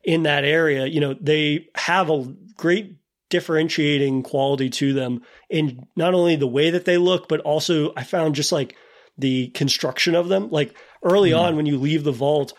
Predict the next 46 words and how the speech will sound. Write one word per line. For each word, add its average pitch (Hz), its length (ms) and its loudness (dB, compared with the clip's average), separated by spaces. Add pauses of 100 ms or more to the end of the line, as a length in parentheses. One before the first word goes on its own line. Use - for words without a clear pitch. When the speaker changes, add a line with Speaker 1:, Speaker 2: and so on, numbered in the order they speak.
(160)
Speaker 1:
one 160 140 2
of 160 40 2
the 156 80 2
first 156 280 -2
places 147 340 -2
I 147 60 0
think 139 200 -4
you 135 80 0
come 147 220 -2
to 143 120 -2
is 127 120 -4
Lexington. 131 680 -2 (340)
And 165 160 0
then 156 260 2
there's, 147 200 0
like, 147 120 0
a 139 40 -2
stone 151 440 0
quarry 143 500 0
nearby, 131 540 0
which, 127 280 -4
you 151 100 -8
know, 120 160 -4
<laughs> - 0 -
I - 100 -6 (440)
haven't 214 120 0
been 180 120 2
to 151 80 0
Lexington, 165 480 0
Mass 147 300 0
in 151 60 0
a 139 60 0
while, 139 260 2
but 143 100 2
I'm 143 80 0
pretty 220 180 0
sure 190 160 2
there's 160 200 2
no 156 160 2
massive 143 440 -4
stone 147 340 0
quarry 139 380 0
there. 131 160 -2
But 147 200 -2
it 175 100 2
was 160 260 0